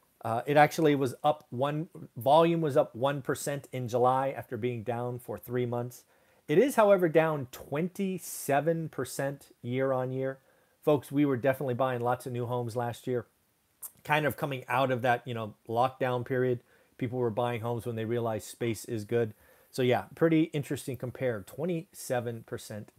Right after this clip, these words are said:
down. Uh, and then finally, we finally heard from a builder. If you don't know already, lumber is kind of back to where it historically was. The bubble has popped. It's back where it's at. Uh, Toll Brothers came out and said simply the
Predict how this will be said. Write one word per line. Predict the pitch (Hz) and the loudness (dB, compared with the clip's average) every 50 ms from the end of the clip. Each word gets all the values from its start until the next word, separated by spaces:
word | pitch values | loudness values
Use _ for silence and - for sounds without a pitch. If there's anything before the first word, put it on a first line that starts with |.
| _ | _
down. | - 95 98 101 95 90 _ _ _ _ _ _ _ _ _ _ _ _ _ | -12 -10 -8 -8 -10 -12 _ _ _ _ _ _ _ _ _ _ _ _ _
Uh, | - 123 123 - | -2 -2 0 0
and | 160 156 156 | 0 2 2
then | 170 170 156 | 2 2 6
finally, | - 180 180 190 190 190 196 185 185 - _ _ _ _ - | 6 6 6 6 4 4 2 0 0 -2 _ _ _ _ -2
we | - 147 143 | 0 0 2
finally | - - 170 180 180 185 170 | 4 4 4 4 4 4 4
heard | 156 175 170 - | 6 4 4 4
from | - 170 156 | 0 0 0
a | 151 151 | 0 0
builder. | 135 127 156 151 151 143 131 101 - _ _ _ _ _ _ _ _ - | 4 4 4 4 6 4 0 -2 -4 _ _ _ _ _ _ _ _ -16
If | - - | -12 -8
you | 143 120 | -2 2
don't | 156 160 165 160 | 2 2 2 2
know | 151 160 165 156 | 2 4 6 6
already, | 151 156 156 156 147 147 | 8 6 6 4 4 0
lumber | 123 127 139 151 165 160 170 160 151 | 0 0 0 0 2 4 4 4 2
is | 131 - | 0 -2
kind | - 147 151 143 135 | -4 -6 -4 -2 -2
of | 117 101 | -4 0
back | - 139 143 147 - _ | 2 2 2 2 -2 _
to | - - | -8 -6
where | 123 127 139 139 135 | 0 0 2 2 2
it | 135 - | 0 -2
historically | 143 127 - - 156 147 147 147 135 - 147 139 131 | -6 -8 -8 -4 -2 0 0 0 -2 -2 -2 -2 2
was. | 131 139 143 143 135 123 | 2 2 2 2 -2 -2
The | 120 120 | -4 -4
bubble | 98 135 139 135 143 | 0 0 0 0 0
has | 127 - - | -2 -2 -6
popped. | - - 143 139 135 - - | -2 0 0 0 0 -2 -10
It's | 107 _ - | -18 _ -8
back | - 139 139 135 - | -4 -4 -4 -2 0
where | 143 131 127 | 0 0 0
it's | 123 - | 0 0
at. | 147 143 135 135 - _ _ _ _ _ _ _ _ _ _ _ _ - | -4 -4 -4 -8 -12 _ _ _ _ _ _ _ _ _ _ _ _ -2
Uh, | - 120 123 | 0 0 0
Toll | 120 - 196 180 202 | 2 2 2 4 6
Brothers | 175 170 151 127 107 - - - - - _ _ _ _ _ | 10 10 8 8 8 0 -10 -16 -20 -20 _ _ _ _ _
came | - 151 151 151 | -6 -4 0 2
out | 156 151 143 | 2 2 2
and | 139 135 | 0 -6
said | - - - 139 131 127 117 | -6 -4 -2 -2 -2 -2 -4
simply | - - - - 185 202 - - 208 196 185 180 165 - - | -8 -6 -2 -2 -2 -2 -2 -2 2 4 6 4 4 2 -4
the | 131 123 143 135 135 135 131 127 | -2 0 2 4 4 4 2 0